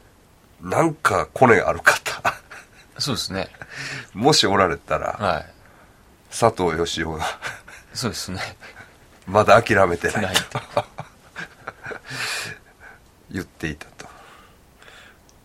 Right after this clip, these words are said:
Speaker 1: まあ、そういう、あの、ちょっと悲しい
Speaker 2: うん。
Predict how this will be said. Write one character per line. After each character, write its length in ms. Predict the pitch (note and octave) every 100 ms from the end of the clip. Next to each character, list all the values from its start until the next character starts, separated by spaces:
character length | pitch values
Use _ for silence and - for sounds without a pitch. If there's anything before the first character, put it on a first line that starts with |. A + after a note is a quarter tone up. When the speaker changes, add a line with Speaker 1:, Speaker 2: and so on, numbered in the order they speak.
| _ _ _
Speaker 1:
ま 140 | C#3
あ、 80 | A#2+ - - - - _
そ 280 | - - A2
う 60 | G2
い 100 | F2+
う、 400 | E2 D2+ C#2 A#1 - _ _ -
あ 60 |
の、 280 | - - - - - - - - - - - - - _ _ _ _ _ _
ち 100 | -
ょ 40 | -
っ 20 |
と 140 | - - -
悲 180 | F2+ E2
し 240 | - -
い 60 | - - _ _ -
Speaker 2:
う 40 | F#2+
ん。 280 | F2+ D#2